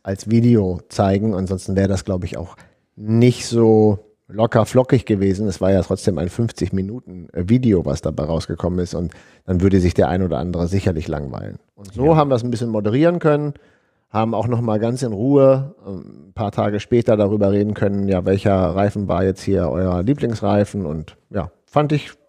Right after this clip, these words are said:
Speaker 1: war gelungen. Und, äh, äh, again, ähm,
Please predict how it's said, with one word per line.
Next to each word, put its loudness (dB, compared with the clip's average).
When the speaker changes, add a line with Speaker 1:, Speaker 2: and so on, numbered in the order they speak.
Speaker 1:
war 2
gelungen. 4
Und, 0
äh, 0
äh, -6
again, 0
ähm, -6